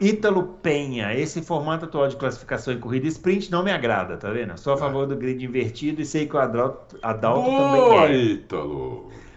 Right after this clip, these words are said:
Speaker 1: Mas e uma outra ideia, que seria colocar os pilotos reservas pra correr e fazer um mini campeonato à parte. Achei sensacional.
Speaker 2: Não,
Speaker 1: É,
Speaker 2: Ítalo,
Speaker 1: sabe?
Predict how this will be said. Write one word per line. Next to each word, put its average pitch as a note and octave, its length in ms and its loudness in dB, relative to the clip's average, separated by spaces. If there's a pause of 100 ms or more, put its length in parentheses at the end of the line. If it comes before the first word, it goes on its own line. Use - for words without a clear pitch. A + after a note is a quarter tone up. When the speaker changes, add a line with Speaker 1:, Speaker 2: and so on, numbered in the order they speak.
(180)
Speaker 1:
Mas D#3+ 240 2
e F#3+ 60 4
uma G#3 180 2
outra G#3+ 300 2
ideia, A#2 360 -2
que G#2 80 -12
seria C#3+ 220 -4
colocar D3 320 -4
os C3 80 -6
pilotos A2+ 360 -10
reservas B2+ 680 0
pra A2+ 160 -10
correr B2 380 -8
e - 40 -14
fazer C#3 200 -8
um C#3 100 -6
mini F3 260 -6
campeonato D3 540 0
à D#3+ 60 2
parte. - 640 -6
Achei A#2 300 -8
sensacional. A#2 880 -10 (760)
Speaker 2:
Não, A2 280 2
Speaker 1:
É, E2 140 -6 (100)
Speaker 2:
Ítalo, - 20 2 (300)
Speaker 1:
sabe? - 140 -6